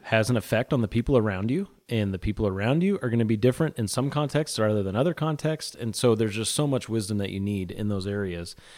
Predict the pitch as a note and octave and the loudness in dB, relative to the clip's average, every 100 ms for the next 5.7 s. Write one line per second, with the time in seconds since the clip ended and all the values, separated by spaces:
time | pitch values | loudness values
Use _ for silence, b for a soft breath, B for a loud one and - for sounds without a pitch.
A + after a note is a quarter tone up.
0 | B B B - G2+ F#2+ F#2 F2+ F#2 E2+ | B B B -8 -4 -4 -4 -4 -4 -4
1 | E2 - b b b b b b - - | -6 -10 b b b b b b -20 -20
2 | - C#3 A2+ A2 B2 A#2+ - D3 C3 C3+ | -8 -2 0 0 4 4 6 6 6 4
3 | D3 - - A2 - B2+ C3 C3+ C3 A#2 | 0 -2 0 0 4 4 4 4 2 2
4 | G#2 F#2+ A2+ A2 G#2+ G#2 A#2 G#2+ F#2+ - | 0 -2 -2 2 4 4 4 4 2 4
5 | F3 C#3 A2 F#2+ F2+ F2 - | 6 6 2 0 0 -4 -8